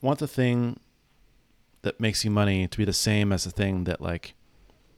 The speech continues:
you, is, like, your true creative exploration of, like, "This is who I want people to know me as, and this is what I wanna spend all my time doing," that's really hard, you know? That's like a, you have to really, like, capture lightning in a bottle to find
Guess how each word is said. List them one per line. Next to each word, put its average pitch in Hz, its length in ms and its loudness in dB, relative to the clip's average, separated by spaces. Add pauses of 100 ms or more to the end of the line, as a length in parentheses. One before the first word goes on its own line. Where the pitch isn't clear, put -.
(260)
you, 90 460 -2
is, 90 100 -6
like, 95 140 -4
your 90 180 0
true 98 440 0
creative 95 420 2
exploration 95 680 0
of, 87 80 -2
like, 87 200 -2
"This 87 140 -4
is - 100 -2
who - 140 -2
I 90 40 0
want 90 220 -2
people 92 200 -6
to 87 80 -4
know 85 180 -2
me 95 140 0
as, 95 240 0
and 85 80 -6
this 82 120 -6
is 90 120 -10 (120)
what 92 140 -4
I 87 40 -2
wanna 85 200 -4
spend 85 420 -6
all 90 120 -4
my 85 100 -4
time 85 300 -6
doing," 117 340 0 (960)
that's - 120 -6
really 123 180 4
hard, 95 360 2 (220)
you 98 120 -4
know? 92 140 -2
That's 92 180 -6
like 92 140 0
a, 82 260 -2 (840)
you 104 80 0
have 92 80 -2
to 95 100 -4
really, 95 240 2
like, 85 200 -4
capture 98 320 -2
lightning 92 260 -2
in 85 80 -6
a 78 40 -8
bottle 80 520 -4
to - 80 -10
find 85 560 -4